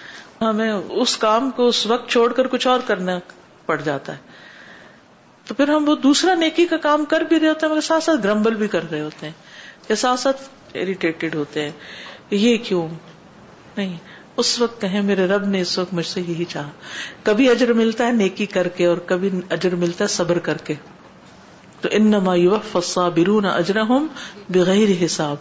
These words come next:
کیونکہ جب ہم نیکی بھی کرنے لگتے ہیں نا اس کو بھی انجوائے کرنے لگتے ہیں، تو پھر وہ کمفرٹ زون میں آ جاتے ہیں۔ کوئی بھی نیکی ہو، مثلا روزہ رکھنا، رمضان آنے سے پہلے روزے بڑے مشکل لگتے ہیں، پھر رمضان آتا ہے، پھر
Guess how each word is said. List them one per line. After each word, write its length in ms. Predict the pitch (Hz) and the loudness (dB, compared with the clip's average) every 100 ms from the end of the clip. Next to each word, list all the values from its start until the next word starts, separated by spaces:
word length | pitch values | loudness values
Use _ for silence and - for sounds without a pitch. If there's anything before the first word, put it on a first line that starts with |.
| - - - - | -12 -20 -10 -2
کیونکہ 220 | 254 277 | 0 2
جب 200 | 262 254 | 2 2
ہم 60 | |
نیکی 280 | 240 220 277 | 2 2 4
بھی 100 | 285 | 2
کرنے 260 | 302 277 311 | 2 0 2
لگتے 200 | 311 311 | 0 0
ہیں 60 | 370 | -2
نا 60 | 370 - - - | -2 -6 -14 -4
اس 160 | 320 - | -2 2
کو 120 | 392 | 4
بھی 80 | 359 | 4
انجوائے 340 | 277 220 202 | 4 4 2
کرنے 300 | 202 185 190 | 2 0 0
لگتے 300 | 160 156 156 | -2 -4 -8
ہیں، 80 | 139 - - - - - - - - - - - - - - - - - | -8 -16 -20 -20 -20 -20 -20 -20 -20 -20 -20 -20 -20 -20 -20 -20 -20 -4
تو 80 | |
پھر 120 | 226 302 | 2 2
وہ 60 | |
کمفرٹ 380 | 302 277 262 294 | 2 0 0 0
زون 240 | 226 220 | 2 2
میں 80 | 208 | 2
آ 100 | 175 | 0
جاتے 360 | 160 156 151 151 | 0 -2 -4 -10
ہیں۔ 120 | 170 - - - - - | -10 -16 -20 -20 -20 2
کوئی 180 | 359 | 4
بھی 100 | 415 | 6
نیکی 360 | 330 208 175 208 185 | 6 4 2 -4 -4
ہو، 100 | 220 - - - - - - - - | -6 -6 -20 -20 -20 -20 -20 -20 -18
مثلا 340 | - 185 208 196 | -10 -4 -2 2
روزہ 220 | 202 208 | 2 4
رکھنا، 440 | 233 220 - 247 254 - - - | 2 0 0 -2 -2 -10 -18 -6
رمضان 360 | 180 196 190 196 | -4 0 0 2
آنے 200 | 190 196 | 0 -2
سے 100 | 202 | -2
پہلے 180 | 202 202 | -2 0
روزے 280 | 196 180 233 349 - - - - | 2 2 2 -4 -8 -20 -18 0
بڑے 140 | 233 | 2
مشکل 340 | 226 202 220 | 2 0 0
لگتے 240 | 196 165 160 | -2 -2 -8
ہیں، 400 | 156 - - - | -10 -16 -20 -2
پھر 80 | 262 | 2
رمضان 420 | 254 240 240 254 | 2 4 2 2
آتا 240 | 269 262 | 0 2
ہے، 60 | 277 | 0
پھر 240 | 269 285 | 2 0